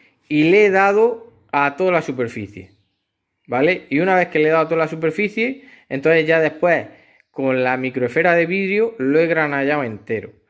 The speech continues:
¿vale? ¿Por qué le he dado con los estropajos? Porque, como digo, ya no sé si era porque no lo he hecho bien o porque necesitaba más presión en mi compresor o la boquilla de,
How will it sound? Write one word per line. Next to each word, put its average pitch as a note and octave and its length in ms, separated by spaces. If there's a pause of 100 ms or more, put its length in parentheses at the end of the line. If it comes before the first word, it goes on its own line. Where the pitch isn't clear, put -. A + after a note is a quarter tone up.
(220)
¿vale? F3+ 220
¿Por C#3+ 240
qué G#3 160
le G3+ 160
he G3 40
dado G3 220
con E3 160
los C#3+ 120
estropajos? B2+ 580 (480)
Porque, C#3+ 1400
como D3+ 320
digo, E3 320
ya E3+ 220
no G#3 180
sé D3+ 240
si C#3+ 200
era D#3+ 180
porque C#3 240
no D#3 160
lo E3+ 100
he E3 40
hecho D3+ 180
bien F#3 340
o D#3+ 60
porque C#3+ 280
necesitaba C3+ 600
más D#3 160
presión D3 720
en C#3 100
mi C3+ 100
compresor C#3 760 (300)
o C3+ 120
la C3+ 100
boquilla D3+ 520
de, C#3+ 600